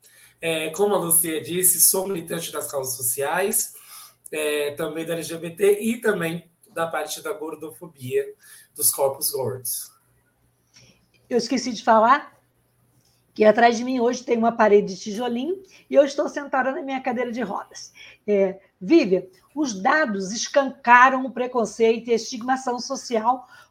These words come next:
Speaker 2: com relação à obesidade, né? É, a gente sabe que os constrangimentos têm uma relação direta com o estigma social da aparência da pessoa gorda.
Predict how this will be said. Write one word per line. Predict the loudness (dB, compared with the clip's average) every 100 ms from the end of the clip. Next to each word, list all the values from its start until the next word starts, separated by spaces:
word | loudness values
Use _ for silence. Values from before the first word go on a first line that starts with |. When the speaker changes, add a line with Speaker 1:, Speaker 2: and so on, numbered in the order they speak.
| _
Speaker 2:
com | 4 4
relação | 4 2 0 -2
à |
obesidade, | 0 -2 -4 -8 -8 -10 -6
né? | -4 -4 -6 _ _ _ -4
É, | 0 2 0 -6 _ -12
a | -8
gente | -8
sabe | 2 4 4
que | 2
os | -6
constrangimentos | -4 -6 -6 -8 -6 -2 -2 -2 -6
têm | -6 -4
uma | 0
relação | 0 0 -4
direta | -6 -2 0 0 -2 -6 -10 -20 _ _
com | -6
o |
estigma | -4 -2 -4 -2 -2
social | -2 -4 0 2 2
da | 4
aparência | 4 4 2 0 -2 -2
da | -4
pessoa | -2 -4 -2 -2
gorda. | -4 -14 -14 -18